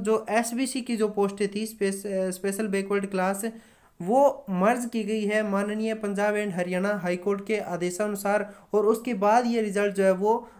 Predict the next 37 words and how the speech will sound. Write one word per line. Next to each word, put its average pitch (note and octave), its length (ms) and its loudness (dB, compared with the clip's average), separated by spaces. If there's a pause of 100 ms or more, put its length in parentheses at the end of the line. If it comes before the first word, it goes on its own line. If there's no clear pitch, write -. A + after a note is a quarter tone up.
(120)
जारी F#3 300 4
किया F3+ 200 0
गया E3+ 160 -2
है। E3 380 -2 (120)
तो G#3 100 4
जनरल A#3 380 4
की C4+ 160 -4
कट A#3 240 -2
ऑफ A#3+ 200 -2
मैं A3+ 100 4
आपको G#3+ 260 0
बताना G#3+ 280 0
चाहूँगा, A3 260 -2
फाइनल G#3+ 360 0
रिजल्ट G#3 320 -2
है, A3+ 240 0 (240)
जनरल G#3+ 360 0
की A3+ 140 -6
कट G#3 180 -4
ऑफ G#3+ 160 -2
है A3 100 4
वन G#3+ 200 0
हंड्रेड G#3 320 -2
सिक्सटी G#3+ 340 -6
वन, G#3+ 240 -2 (800)
वेटिंग G3+ 420 2
वालों A3+ 260 6
की A3+ 180 0
है A3+ 360 0
एक G3 180 -4
सौ A#3 100 -2
साठ, G#3 420 0 (200)
एससी G3+ 360 -2
की A#3 220 -4
छब्बीस A3+ 360 -2
पोस्टें A3 400 -2
थी, A3 160 -2